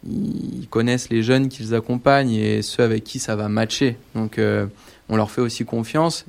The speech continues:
et quand, euh, ils nous recontactent en disant, « Bah là, on a telle personne à, à, à vous présenter »,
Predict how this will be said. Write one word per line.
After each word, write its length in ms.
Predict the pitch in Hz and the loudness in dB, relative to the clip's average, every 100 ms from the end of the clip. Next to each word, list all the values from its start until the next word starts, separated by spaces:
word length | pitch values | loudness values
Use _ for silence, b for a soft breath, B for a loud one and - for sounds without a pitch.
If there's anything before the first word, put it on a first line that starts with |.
| _ | _
et 280 | 110 104 104 | -2 0 -2
quand, 300 | - 113 113 | -2 -2 2
euh, 180 | 107 107 | 2 2
ils 60 | |
nous 120 | 107 110 | 0 0
recontactent 480 | 107 110 127 131 | 0 0 -2 -2
en 60 | 107 | -4
disant, « 200 | 101 120 | -4 -4
Bah 180 | 113 110 | -2 -2
là, 200 | 120 131 B B B _ | -2 -2 B B B _
on 140 | 107 | -2
a 140 | 110 117 | 0 0
telle 200 | 123 117 | 0 -2
personne 380 | 117 110 127 117 | -2 -2 -2 0
à, 140 | 110 | 0
à, 400 | 117 110 107 107 104 104 104 - - | 0 0 0 -2 -4 -4 -6 -12 -8
à 120 | 113 | -6
vous 120 | 110 | -6
présenter », 680 | 110 117 110 110 143 143 | -2 0 2 2 4 4